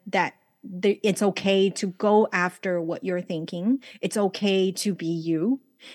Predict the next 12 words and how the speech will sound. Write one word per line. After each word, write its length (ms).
It's 160
okay 400
to 180
want 440
to 120
live 300
the 100
life 360
of 180
your 280
choosing, 540
because 600